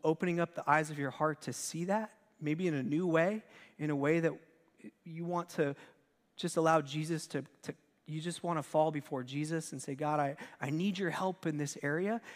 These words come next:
That is a beautiful place. It is a scary place, but it's, it's the beginning of a new season of freedom and deliverance and healing. And so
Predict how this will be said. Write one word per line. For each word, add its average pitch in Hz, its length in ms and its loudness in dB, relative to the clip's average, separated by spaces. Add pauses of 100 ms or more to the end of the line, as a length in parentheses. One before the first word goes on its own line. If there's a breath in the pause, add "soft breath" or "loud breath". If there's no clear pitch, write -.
(140 loud breath)
That 175 140 8
is 180 120 2
a 151 60 2
beautiful 175 600 0
place. 123 360 -2
It 147 100 4
is 147 140 2
a 135 80 0
scary 226 400 2
place, 139 320 -2
but 143 220 0 (280 loud breath)
it's, - 280 0 (220 loud breath)
it's 160 180 0
the 185 100 2
beginning 180 600 6
of 139 120 0
a 156 160 0
new 170 220 2
season 170 760 0 (1800 soft breath)
of 151 100 -4
freedom 175 560 -2
and 123 240 -4
deliverance 135 560 -2
and 120 80 -8
healing. 131 520 -8
And 127 100 -10
so 127 280 -8